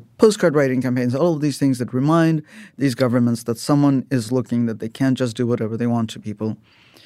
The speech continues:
So we've traditionally thought that silence is our biggest enemy. If the message they're sending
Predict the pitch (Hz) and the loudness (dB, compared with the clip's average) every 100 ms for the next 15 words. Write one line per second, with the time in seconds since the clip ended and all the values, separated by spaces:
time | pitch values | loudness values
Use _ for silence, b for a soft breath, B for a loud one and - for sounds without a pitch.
0 | B B - - 143 131 120 - - 160 | B B -2 2 4 4 0 -4 -2 0
1 | 208 175 156 143 131 127 - - 123 - | 0 0 0 0 0 0 -2 -4 -4 -2
2 | 135 135 135 120 117 - - _ - 117 | 0 2 4 2 -2 -8 -20 _ -6 -2
3 | 117 107 110 - 110 107 - _ _ _ | -2 -2 -6 -4 -4 -4 -8 _ _ _
4 | 156 147 165 214 233 - 160 - 147 139 | 2 4 4 4 0 0 0 0 0 0
5 | 113 | -2